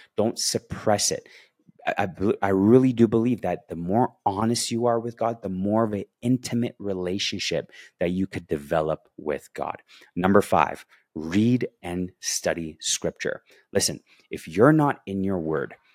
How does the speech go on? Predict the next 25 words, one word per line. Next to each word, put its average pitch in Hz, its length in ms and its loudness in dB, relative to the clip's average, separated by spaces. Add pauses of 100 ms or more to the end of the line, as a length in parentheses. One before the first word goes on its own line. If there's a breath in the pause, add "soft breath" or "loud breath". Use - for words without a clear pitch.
(180)
if 82 300 -8
you're 139 220 4
not 120 360 2 (120)
in 104 260 -4
the 101 100 0
Bible, 90 680 -2 (380 soft breath)
there 101 520 4 (100)
is 107 240 -4
no 101 420 2
way 98 340 2
for 92 300 -4
you 90 320 -2
to 107 180 -8
draw 90 400 2
close - 380 -4
to 95 120 -8
God 90 540 -2
and 95 160 -10
for 98 220 -4
him 95 240 -8
to 98 160 -8
draw 85 300 -4
close - 400 -6
to - 140 -8
you. 78 240 -6